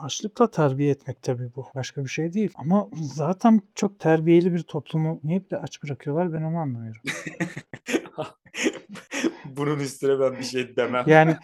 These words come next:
Speaker 1: zaten kimsenin hiçbir şeye itiraz ettiği, hiçbir şeye isyan ettiği yok ki. Herkes
Speaker 2: Doğru.
Speaker 1: koyun gibi ne dersen gi-, yapıyor
Speaker 2: <laughs>
Speaker 1: yani.
Speaker 2: Doğru
Speaker 1: Niye bir aç
Speaker 2: abi.
Speaker 1: bırakıyorsun, ayrıca bir de cezalandırıyorsun?
Speaker 2: <laughs> Ben bunun üstüne bir şey demiyorum abi. Saygı.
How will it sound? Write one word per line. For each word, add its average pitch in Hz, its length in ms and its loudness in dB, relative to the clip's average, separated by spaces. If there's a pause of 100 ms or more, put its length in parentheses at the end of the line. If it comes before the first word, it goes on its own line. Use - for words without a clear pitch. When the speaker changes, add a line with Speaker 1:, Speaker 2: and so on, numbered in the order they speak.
(260)
Speaker 1:
zaten 208 480 6
kimsenin 220 480 4
hiçbir 190 260 -4
şeye 190 220 6
itiraz 175 500 6
ettiği, 165 380 2
hiçbir - 300 -6
şeye 185 240 6
isyan 180 540 4
ettiği 196 420 0
yok 247 220 2
ki. 165 120 -2
Herkes 196 420 0
Speaker 2:
Doğru. 143 100 0
Speaker 1:
koyun 226 300 8
gibi 170 240 4
ne 208 140 6
dersen 202 460 2
gi-, 226 180 4
yapıyor 254 340 4
Speaker 2:
<laughs> 196 120 6
Speaker 1:
yani. 139 200 0 (480)
Speaker 2:
Doğru 165 80 6
Speaker 1:
Niye 233 200 10
bir 262 140 10
aç 247 120 6
Speaker 2:
abi. - 80 -2
Speaker 1:
bırakıyorsun, 269 460 6
ayrıca 151 260 6
bir 143 60 0
de 143 120 6
cezalandırıyorsun? 123 1080 -2 (280)
Speaker 2:
<laughs> 180 260 -4
Ben 147 240 0
bunun 147 120 -2
üstüne 139 260 -4
bir 135 60 -6
şey 127 240 -4
demiyorum 117 440 -4
abi. 107 180 -10 (120)
Saygı. 117 400 -6